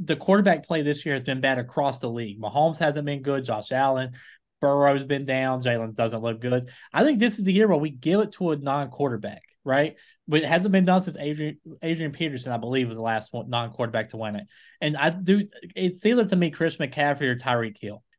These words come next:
Tyreek Hill's missed, what, two games this year? And he leads the league in receiving yards by over two hundred yards after missing two games.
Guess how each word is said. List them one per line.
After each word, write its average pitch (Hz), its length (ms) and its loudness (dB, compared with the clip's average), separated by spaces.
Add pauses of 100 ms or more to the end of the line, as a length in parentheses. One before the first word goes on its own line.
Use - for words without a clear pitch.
Tyreek 220 300 4
Hill's 180 400 2
missed, 143 400 -6
what, 127 260 -4
two 185 220 2
games 180 260 2
this 180 220 -2
year? 190 240 -4 (320)
And 139 120 -2
he 143 180 -2
leads 156 340 2
the 190 80 0
league 175 260 4
in 151 300 -6 (120)
receiving 139 500 -2
yards 120 220 2
by 127 140 2
over 117 140 2
two 185 200 0
hundred 170 180 -2
yards 131 380 2
after 147 280 -2
missing 185 480 2
two 240 200 -2
games. 170 520 -4